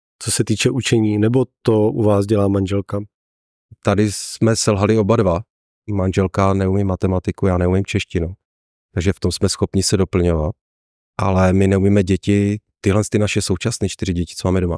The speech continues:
Speaker 2: neumíme naučit je se učit.
Speaker 1: Mhm.
Speaker 2: To je zvláštní. U těch prvních dvou, eh, synů, tam jsem s tím problém neměl. Tam jsme jim prostě řekli: "Teďka máš čas a ten čas je na učení a ty se uč a cho-,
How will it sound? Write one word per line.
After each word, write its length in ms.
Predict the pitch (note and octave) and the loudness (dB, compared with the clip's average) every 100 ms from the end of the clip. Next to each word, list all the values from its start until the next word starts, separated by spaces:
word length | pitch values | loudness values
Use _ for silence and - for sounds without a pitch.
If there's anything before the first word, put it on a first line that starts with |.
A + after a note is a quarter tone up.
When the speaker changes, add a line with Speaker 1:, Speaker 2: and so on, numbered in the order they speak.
| - | -6
Speaker 2:
neumíme 800 | G2 F#2+ F#2+ G2 G2+ G2+ G2+ G#2+ | -2 0 0 0 0 0 -2 -4
naučit 520 | - F#2+ F#2+ - G2+ F2+ | -4 -4 -4 -4 -2 0
je 180 | F2 | 0
se 180 | F#2 F#2+ - | 0 -4 -4
učit. 320 | F2+ - - - - _ - | -4 -6 -10 -14 -20 _ -6
Speaker 1:
Mhm. 240 | A2 A2+ F#2 _ _ | 0 0 -2 _ _
Speaker 2:
To 120 | - F#2+ | -2 2
je 120 | G2 | 2
zvláštní. 560 | F#2 F2 E2+ - E2 E2 _ _ _ _ - | 2 0 -2 -10 -14 -14 _ _ _ _ -10
U 140 | G#2+ | -6
těch 160 | F#2 G#2 - | -2 -2 0
prvních 340 | G2 G2+ G#2+ | -2 0 0
dvou, 500 | G2+ G2 G2 G2+ - - - | 0 0 0 -2 -4 -10 -8
eh, 220 | A#2 A#2 | -6 -6
synů, 500 | - G#2 F#2+ F2+ F2+ - | -4 -2 0 0 -2 -2
tam 160 | F#2+ | -4
jsem 160 | - G2 | -2 -4
s 60 | |
tím 120 | - G#2 | -2 -2
problém 320 | F#2+ F#2+ G#2+ | 0 0 0
neměl. 380 | G#2+ F#2 E2 D2 - _ _ _ - | 0 0 -2 -6 -14 _ _ _ -6
Tam 140 | F2 | -6
jsme 160 | E2+ F#2 | -2 -2
jim 60 | |
prostě 300 | - F#2+ - | -2 -6 -2
řekli: 320 | F#2+ F#2+ G2+ G2 | -2 0 0 0
"Teďka 300 | - F#2 - | -2 -4 -2
máš 200 | G2+ G2+ - | 0 0 -4
čas 480 | - E2 F#2 - - _ _ _ _ - | -4 -2 -2 -6 -16 _ _ _ _ -14
a 60 | - | -6
ten 160 | - F#2+ | -2 -2
čas 260 | - F#2 | -2 -2
je 60 | G2+ | 0
na 100 | G2 | 0
učení 480 | F#2 - F2+ F2 G2 | -4 -4 -4 -2 -2
a 60 | F2+ | -4
ty 100 | F#2 | -6
se 160 | - | -4
uč 220 | F#2+ F#2 - | -4 -4 -6
a 60 | |
cho-, 220 | - - | -8 -8